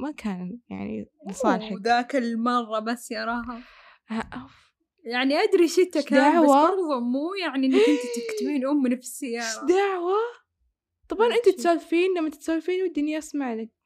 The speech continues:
Speaker 1: صوتك تتكلمين.
Speaker 2: حياتي، خلاص، أوكي.
Speaker 1: ترى والله جد
Speaker 2: ال-
Speaker 1: تشتت بزيادة، أنا أتشتت لما أفتح شبابيك السيارة.
Speaker 2: شوفي، شوفي، لما تقفلين شباك الس-، لما تقفلين شباك السيارة يصير هدوء، فاضطر إني أنا أتكلم بشويش كذا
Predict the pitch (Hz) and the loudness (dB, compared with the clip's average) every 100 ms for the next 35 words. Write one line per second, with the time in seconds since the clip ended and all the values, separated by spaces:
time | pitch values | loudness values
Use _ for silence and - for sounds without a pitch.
0 | _ 262 254 254 _ _ _ 254 240 254 | _ -10 -10 -14 _ _ _ -10 -8 -6
1 | 233 330 427 539 453 - 285 233 220 202 | -4 -2 0 0 0 0 -2 -2 -8 -8
2 | - 208 _ _ _ _ _ _ _ _ | -14 -20 _ _ _ _ _ _ _ _
3 | _ - 320 302 - 277 330 247 294 254 | _ -2 4 4 6 4 6 6 4 2
4 | 233 262 285 240 208 196 202 254 214 202 | 0 0 0 -2 -2 -4 -2 0 0 -2
5 | 220 196 - 285 240 202 196 208 - 196 | -2 -4 -8 -8 -8 -6 -6 -8 -12 -14
6 | 208 196 202 - 196 190 190 - _ _ | -12 -12 -12 -12 -14 -12 -14 -18 _ _
7 | _ _ _ 208 311 285 294 220 208 214 | _ _ _ -4 -2 0 -2 -4 -8 -6
8 | 233 233 240 240 240 226 - 294 269 233 | -6 -4 -4 -6 -6 0 0 0 -4 -6
9 | 196 254 254 - - - 208 214 196 226 | -4 -4 -6 -16 -18 -14 -12 -10 -10 -6
10 | 269 277 254 202 226 - - 202 190 220 | -6 -6 -6 -6 -8 -8 -16 -14 -10 -10
11 | 294 _ _ _ - 196 262 233 208 190 | -10 _ _ _ -12 -4 -2 -2 -6 -8
12 | - _ _ _ 226 226 302 294 277 269 | -12 _ _ _ -6 -2 -2 0 0 -2
13 | 254 247 233 208 190 - 214 202 - 202 | -4 -8 -8 -8 -14 -18 -20 -20 -18 -16